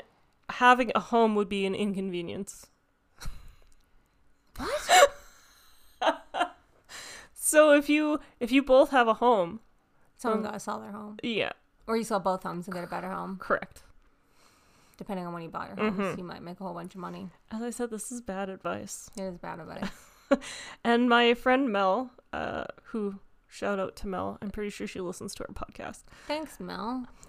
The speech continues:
Speaker 1: Um, was told to make sure that the guy pays for dinner because that's the man's job.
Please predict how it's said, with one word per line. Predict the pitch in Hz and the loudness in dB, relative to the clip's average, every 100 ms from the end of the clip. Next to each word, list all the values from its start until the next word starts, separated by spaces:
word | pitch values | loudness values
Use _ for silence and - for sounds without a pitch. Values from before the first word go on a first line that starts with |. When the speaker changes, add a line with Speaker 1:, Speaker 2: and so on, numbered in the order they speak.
| - | 2
Speaker 1:
Um, | 247 247 247 240 226 - _ - - | 6 10 10 8 2 -10 _ -20 -8
was | 247 254 247 | 2 2 2
told | - 285 285 302 277 - | 0 6 6 6 0 -4
to | - 240 | -2 2
make | 254 262 | 2 2
sure | - 294 269 | 0 6 6
that | 233 214 - | 6 2 2
the | 233 | 2
guy | 214 220 220 | 4 6 6
pays | 220 214 220 - | 2 -2 -2 -2
for | 202 | -4
dinner | 196 190 185 208 | -4 -4 -4 -6
because | 226 226 202 | -8 -8 -4
that's | 220 226 | -4 -4
the | - 196 | -6 -6
man's | 185 113 - | -6 -6 -8
job. | - - | -8 -8